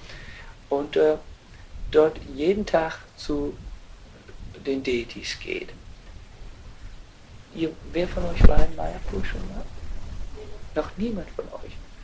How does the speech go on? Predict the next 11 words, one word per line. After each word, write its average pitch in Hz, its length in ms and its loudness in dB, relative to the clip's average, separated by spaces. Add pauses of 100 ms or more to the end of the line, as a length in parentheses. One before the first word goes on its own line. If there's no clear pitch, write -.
(460)
Ihr 131 80 -12
müsst - 240 -12
unbedingt 175 480 -10
dahin - 260 -10
gehen 269 120 -16
und - 200 -12
da - 200 -10
schaffen, - 420 -18
den - 340 -18
Deity - 420 -14
nehmen. - 140 -18